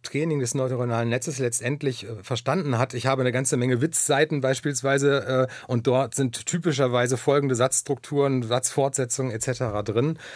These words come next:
Äh, es ist in der Tat so, dass dort Witze generiert werden, die, naja, jetzt bin ich auch kein Humorist, aber die, die Personen, die ein bisschen was davon verstehen, sagen, die sind okay. Das sind jetzt auch wiederum keine besonders kreativen Dinge, aber die sind in Ordnung.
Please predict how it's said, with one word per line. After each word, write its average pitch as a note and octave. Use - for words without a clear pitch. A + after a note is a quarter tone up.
Äh, B2
es -
ist D#3+
in D#3+
der C3
Tat G3+
so, C#3
dass A#2
dort A#2
Witze A#2+
generiert C#3+
werden, D#3
die, C#3+
naja, A#2
jetzt -
bin B2+
ich A#2
auch A#2+
kein A2+
Humorist, A#2+
aber A2+
die, G#2+
die B2
Personen, C#3
die C3
ein B2
bisschen C#3+
was A#2+
davon B2
verstehen, C3+
sagen, A#2+
die A#2
sind C#3+
okay. G2+
Das A2+
sind C3
jetzt -
auch C3+
wiederum B2+
keine C3
besonders B2
kreativen D3+
Dinge, F3
aber C3+
die B2+
sind B2
in G#2+
Ordnung. F2+